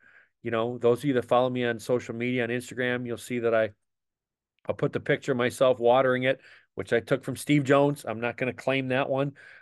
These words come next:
Um, but you understand that there's a constant thought process of how can we get better? And podcasts are a great way to do that. So again,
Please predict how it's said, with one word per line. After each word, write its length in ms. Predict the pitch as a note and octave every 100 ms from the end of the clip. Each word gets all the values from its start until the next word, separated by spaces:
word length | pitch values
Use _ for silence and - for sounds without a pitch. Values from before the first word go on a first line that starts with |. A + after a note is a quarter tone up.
| _ -
Um, 500 | B2 B2 B2 B2 - _ _ -
but 260 | C#3+ C#3
you 80 | D3+
understand 560 | D#3 D3+ - D3 D3 C#3+
that 140 | -
there's 160 | C#3 B2
a 60 |
constant 760 | - - C#3 C#3+ D3 - D3 - - -
thought 260 | C3+ G2+
process 460 | - B2+ B2 B2 -
of 100 | A#2+
how 260 | - B2+ C3
can 220 | - C#3
we 120 | B2+
get 240 | B2 C#3
better? 340 | B2+ A#2+ D#2+ - _ _ - - _ _ _ -
And 140 | G#2
podcasts 640 | - D3 D3+ D#3 C#3+ C#3
are 100 | C3
a 80 | A2+
great 340 | G2+ C3 C#3 -
way 180 | B2+
to 80 | A#2
do 240 | G#2 B2+ A2+
that. 240 | E2 - _ _ _ _
So 360 | - C#3 C3
again, 500 | - G#2 D3 D3+ A2+